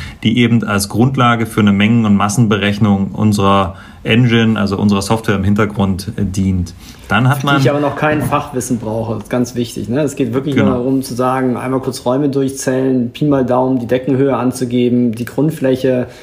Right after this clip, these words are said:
Speaker 2: Das sind alles Informationen, die man als Eigentümer sowieso hat und für die kein Fachwissen erforderlich ist.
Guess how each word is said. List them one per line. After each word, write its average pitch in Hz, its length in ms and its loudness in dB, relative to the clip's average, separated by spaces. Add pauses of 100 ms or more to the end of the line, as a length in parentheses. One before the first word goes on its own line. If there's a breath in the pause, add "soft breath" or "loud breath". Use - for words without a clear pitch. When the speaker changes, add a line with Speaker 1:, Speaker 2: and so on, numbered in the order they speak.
(160 loud breath)
Speaker 2:
Das - 100 -10
sind 139 120 4
alles 135 240 0
Informationen, 131 1040 0
die 117 220 -2
man 123 160 0
als 123 200 -2
Eigentümer 127 840 0
sowieso 120 440 -2
hat - 260 -4
und 123 140 -4
für 123 120 -8
die 117 120 -8
kein 123 320 -2
Fachwissen 120 480 -6
erforderlich 117 600 -8
ist. - 240 -14